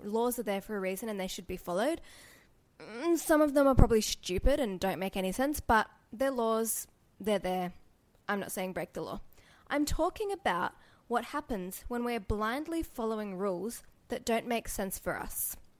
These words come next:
So whether it's don't eat carbs before bed, I don't know. Whether it's don't eat carbs before midday, I don't know. Eat breakfast, lunch and dinner at the same time every day,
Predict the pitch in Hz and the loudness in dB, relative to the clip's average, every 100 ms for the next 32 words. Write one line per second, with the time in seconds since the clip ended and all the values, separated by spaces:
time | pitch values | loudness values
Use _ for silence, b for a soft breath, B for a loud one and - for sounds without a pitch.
0 | B B B B B - 240 240 233 220 | B B B B B 4 4 6 4 2
1 | - - - - - 214 214 147 - 247 | 2 -4 -8 -20 -8 -2 0 0 -4 0
2 | 226 190 - 208 - 202 180 185 - - | 0 0 -6 -8 -2 0 2 0 -2 -10
3 | - - 220 302 - 302 B B B B | -14 -10 -4 -4 -4 -8 B B B B
4 | B 208 214 214 214 - - - - - | B 2 4 6 4 2 -6 -6 -14 2
5 | 226 285 - 277 294 233 - 220 277 294 | 4 6 4 2 2 2 -4 0 2 2
6 | 381 240 180 175 - - 240 381 196 349 | 0 0 -2 -2 -10 -6 -2 0 0 -2
7 | - B B B B _ _ - 247 233 | -6 B B B B _ _ -2 2 4
8 | 320 - 214 262 262 240 247 247 196 202 | 4 4 -2 -2 -2 0 0 0 -2 -2
9 | 254 247 240 240 208 202 233 226 175 | -2 -2 -2 -2 -2 0 2 2 0